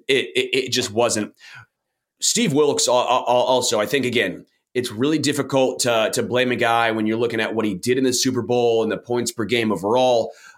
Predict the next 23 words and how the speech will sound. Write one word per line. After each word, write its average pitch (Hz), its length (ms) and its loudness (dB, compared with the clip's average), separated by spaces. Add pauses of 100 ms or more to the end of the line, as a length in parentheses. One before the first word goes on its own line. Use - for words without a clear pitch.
But 127 100 2
as 135 160 0
a 135 60 2
Mizzou 131 360 0
fan, 120 300 0
as 98 160 -4
you 107 60 -4
see 113 180 -6
over 110 80 -8
my 104 120 -4
shoulder, 117 260 -4
the 95 80 -12
football, 110 540 -2 (600)
dude, 127 180 2
he 147 120 2
was 147 140 2
brutal 135 340 2
in 113 40 2
his 107 120 -2
one 113 240 0
season 95 540 0 (100)
at 104 240 -2
Mizzou. 90 440 -4